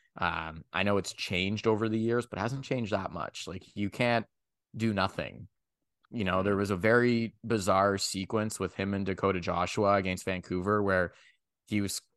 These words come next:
Speaker 1: Bunting was standing at the top of the crease and Demko saved it and Joshua just gave him a little push.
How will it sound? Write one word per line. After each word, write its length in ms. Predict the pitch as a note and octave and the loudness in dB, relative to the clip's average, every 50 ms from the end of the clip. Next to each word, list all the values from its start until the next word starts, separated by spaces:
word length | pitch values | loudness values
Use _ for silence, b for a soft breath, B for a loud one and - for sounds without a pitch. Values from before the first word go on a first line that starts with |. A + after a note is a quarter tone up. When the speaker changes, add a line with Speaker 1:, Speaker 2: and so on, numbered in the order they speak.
| _ _ _ _ - | _ _ _ _ 2
Speaker 1:
Bunting 340 | G#2 G2 G#2 G2+ - G#2 G2 | 2 2 4 2 0 -2 0
was 120 | F#2 - | -2 -2
standing 420 | - - - F#2+ F#2 F#2 G2 F#2+ | -2 -2 0 0 0 0 -2 -4
at 80 | F#2+ - | -4 -6
the 60 | - | -8
top 240 | - - F#2 F#2 - | -2 0 0 0 2
of 60 | F#2 | -2
the 80 | F#2 F2 | -4 -4
crease 460 | - - G2 F#2 F#2+ G2 F#2+ - - | -4 -2 -2 0 0 0 -2 -2 -4
and 100 | F2+ F2 | -2 0
Demko 300 | F#2+ F#2 F#2+ - F#2+ F#2 | 0 -2 0 -2 -2 -4
saved 280 | - - F#2 F2+ F2 G2 | 0 0 0 0 2 0
it 100 | G2 G2 | 0 0
and 240 | F2+ F2+ F2 - - _ _ _ _ _ _ _ _ _ _ | -2 -4 -6 -10 -16 _ _ _ _ _ _ _ _ _ _
Joshua 300 | - G2 F#2+ G2 - - - G2 | 0 0 0 0 -2 -4 -4 -4
just 120 | F#2 - | -6 -2
gave 160 | - G2 F2+ | -2 -2 -2
him 40 | F#2+ F#2+ | 0 -2
a 40 | |
little 140 | F#2 F#2 F2+ | -2 -2 -2
push. 500 | - - - F#2 G2+ B2 - - - - | -2 0 2 4 4 4 0 -4 -8 -10